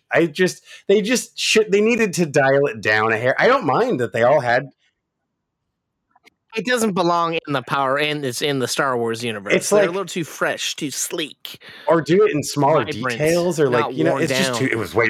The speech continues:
Speaker 1: was
Speaker 2: colored.
Speaker 1: just way too much. It was just way too much. The characters are cool. I like this, I like this, uh, cyborg gang that we got
Speaker 2: Yeah.
Speaker 1: that we're rocking with, but, uh, the, the color stuff is fi-, Rob,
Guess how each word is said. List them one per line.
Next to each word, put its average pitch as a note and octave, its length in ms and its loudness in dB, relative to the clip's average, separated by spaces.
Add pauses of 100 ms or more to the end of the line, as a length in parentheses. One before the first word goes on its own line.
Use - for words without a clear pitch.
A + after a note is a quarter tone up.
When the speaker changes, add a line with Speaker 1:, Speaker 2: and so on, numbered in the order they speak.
Speaker 1:
was G2+ 100 0
Speaker 2:
colored. A2 60 -8
Speaker 1:
just F#2+ 120 -10
way F2+ 120 -2
too E2 120 -12
much. C2+ 240 -10
It F#2 60 -8
was E2 100 -6
just E2 140 -10
way D#2+ 80 -4
too D2+ 140 -12
much. - 200 -12 (220)
The E3 80 2
characters G#3 400 2
are C#3 60 0
cool. C#3 440 2
I A#2+ 100 4
like B2 220 0
this, A2+ 240 -4 (280)
I B2 100 2
like C3 220 0
this, G#2+ 180 -4 (160)
uh, E2+ 540 2
cyborg G2 640 -2
gang F2+ 320 0
that E2+ 120 -4
we F2 100 -10
got E2 280 0
Speaker 2:
Yeah. - 120 -20
Speaker 1:
that F2+ 100 -6
we're F2+ 120 -2
rocking E2+ 400 -2
with, D#2 240 -6
but, F#2 320 0
uh, D2+ 360 -2 (320)
the, G2 200 -2 (280)
the G2+ 180 -2 (160)
color F#2+ 680 0 (120)
stuff - 540 -4
is - 260 -14 (480)
fi-, F#2+ 240 -2 (840)
Rob, A#2 440 2